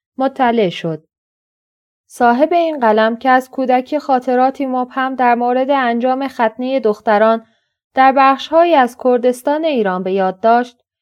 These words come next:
پس از بازگشت به ایران تصمیم گرفت اولین تحقیق مقدماتی را صورت دهد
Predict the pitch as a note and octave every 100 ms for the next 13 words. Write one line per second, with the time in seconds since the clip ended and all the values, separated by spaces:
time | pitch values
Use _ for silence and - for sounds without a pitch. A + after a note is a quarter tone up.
0 | _ _ - A#3 B3 A#3 A#3+ A#3+ A#3+ C#4+
1 | D4+ D4+ - C4 A#3 A3 A3 A#3 A3+ C4+
2 | C#4 C4+ A#3+ A#3+ B3 - A#3 A3+ A#3+ A#3+
3 | A#3+ B3 A#3+ D4 D4+ D4+ C4+ B3+ G#3+ G#3+
4 | G#3 G3+ G3+ A3+ A3+ A3 - B3 A3 -
5 | E3 E3 D#3+